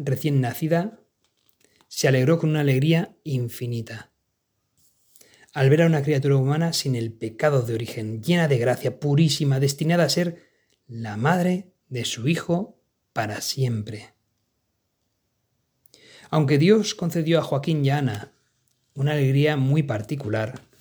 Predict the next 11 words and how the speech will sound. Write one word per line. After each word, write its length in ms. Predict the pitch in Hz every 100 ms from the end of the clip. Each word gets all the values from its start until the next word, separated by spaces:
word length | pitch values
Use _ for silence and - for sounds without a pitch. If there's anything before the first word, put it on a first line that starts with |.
| - - _ _ _ _ _ _ _ -
como 240 | 135 123
participación 800 | 127 117 131 135 127 107 175 170
de 80 | 120
la 140 | 107 107
gracia 340 | 131 139 139
derramada 640 | 127 117 113 147 151 165 _ _ _
sobre 340 | - - 117 113
su 160 | 131
hija, 400 | 160 160 185 - - _ _ _ - - _ _ _ _ _ _ _ _ _ _ -
¿qué 220 | 175 180
habrían 840 | 165 175 185 185 185 220 202 -